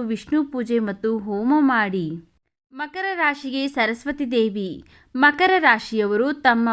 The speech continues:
ವೃತ್ತಿ ಅಥವಾ ಶಿಕ್ಷಣದಲ್ಲಿ ಯಶಸ್ಸಿಗಾಗಿ ಮಾತೆ ಸರಸ್ವತಿಯನ್ನು ಆರಾಧಿಸಬೇಕು. ನಿಮ್ಮ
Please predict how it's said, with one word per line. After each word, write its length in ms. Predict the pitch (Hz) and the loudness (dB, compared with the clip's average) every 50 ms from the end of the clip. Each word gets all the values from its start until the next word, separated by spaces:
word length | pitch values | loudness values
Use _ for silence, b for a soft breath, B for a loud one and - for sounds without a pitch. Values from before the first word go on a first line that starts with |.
| 220 208 | -2 -2
ವೃತ್ತಿ 360 | 208 214 208 - - 247 247 - - - 220 | -4 -6 -6 -6 -6 -6 -6 -6 -6 -8 -8
ಅಥವಾ 260 | - 226 208 220 214 220 220 - - | -6 -4 -2 0 0 0 -2 -4 -6
ಶಿಕ್ಷಣದಲ್ಲಿ 840 | 240 226 - - - 294 311 294 277 226 214 196 196 190 202 269 320 359 B B B B B B B 262 262 | -6 -6 -6 -4 -2 0 2 2 2 2 0 -2 -2 -2 -2 -2 -2 -4 B B B B B B B -2 -2
ಯಶಸ್ಸಿಗಾಗಿ 920 | 269 269 - 359 349 349 - 330 302 233 240 226 208 196 185 202 247 302 349 370 - _ _ _ _ 233 226 | 0 0 0 -2 -2 -2 -2 -2 0 2 2 2 0 0 -2 -4 -4 -2 -4 -4 -8 _ _ _ _ -2 0
ಮಾತೆ 300 | 226 226 233 233 240 233 233 226 - 247 | 2 2 2 2 0 0 0 0 -2 -2
ಸರಸ್ವತಿಯನ್ನು 840 | 220 220 262 277 285 311 320 - - 269 254 233 220 220 220 226 - - - - - 220 233 | -2 -2 -2 -2 -4 -4 -4 -2 -2 -2 0 0 0 0 -2 -2 -4 -8 -4 -4 -2 0 2
ಆರಾಧಿಸಬೇಕು. 920 | 262 294 302 294 269 269 233 - 226 202 190 190 185 180 185 - 170 156 117 - B B B B B B B - 262 277 320 | 2 2 2 2 2 -2 -2 -4 -4 -4 -2 -2 -2 -4 -6 -8 -8 -8 -8 -10 B B B B B B B 0 4 4 6
ನಿಮ್ಮ 220 | 320 294 285 | 6 6 6